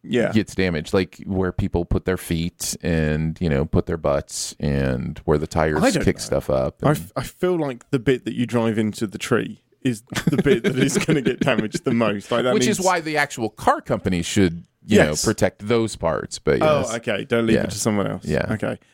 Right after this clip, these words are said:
Speaker 2: Yeah.
Speaker 1: Well, the video was funny. Um, <laughs> mu-, much better than the actual commercial itself, as usual. Um, I really liked the ending, though. I'm ending your commercial with U R L,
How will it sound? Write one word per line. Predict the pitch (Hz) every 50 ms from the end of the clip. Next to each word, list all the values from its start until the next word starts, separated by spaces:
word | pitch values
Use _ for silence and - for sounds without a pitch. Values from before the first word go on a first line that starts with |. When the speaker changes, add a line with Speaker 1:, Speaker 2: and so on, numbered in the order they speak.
| _ -
Speaker 2:
Yeah. | 131
Speaker 1:
Well, | 139 135 131 123 - _ _ -
the | 139
video | 131 165 185 180 135 113
was | 107 107 - -
funny. | - - 113 98 101 104 117 - _ _ _ 139 123 -
Um, | 135 131 131 - 165 - - -
<laughs> | 233 - - - - - - 330 - - 349 - 294 320 - - -
mu-, | 240 208 208 190 202 180 - - 254 -
much | 147 151 170 180 - -
better | 147 175 156 156 160
than | 151 147 156 156 151 147 131
the | 139 135 135
actual | 139 - - 131 120
commercial | - 131 123 127 123 117 - 117 113
itself, | 117 120 - 123 113 110 117 120
as | 127 110 117
usual. | 120 113 104 107 107 110 113 - - _ - _ _ _ -
Um, | 131 135 131 131 127 127 127 123 -
I | 135 139
really | 143 139 147 143 139 139
liked | 135 127 123 117 120 -
the | - 123 117
ending, | 113 113 107 113 110 110
though. | 107 107 107 110
I'm | 110 113 131
ending | 127 131 131 127
your | 127 120
commercial | - - 123 117 117 113 - - 123
with | 113 -
U | 127 127 123 123
R | 120 117 131
L, | 127 113 -